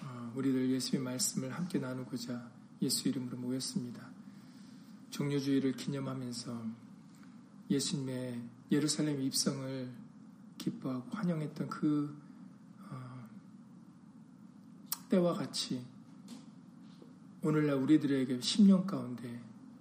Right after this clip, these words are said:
예수님을 기쁨으로 모실 수 있도록 예수 이름으로 도와주시옵시고, 예수님을 나의 구세주로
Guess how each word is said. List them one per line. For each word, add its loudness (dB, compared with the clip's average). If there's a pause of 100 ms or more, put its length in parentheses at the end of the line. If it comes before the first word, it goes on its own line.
(360)
예수님을 0
기쁨으로 0
모실 0
수 2
있도록 2
예수 2
이름으로 -4
도와주시옵시고, -6 (880)
예수님을 2
나의 -2
구세주로 0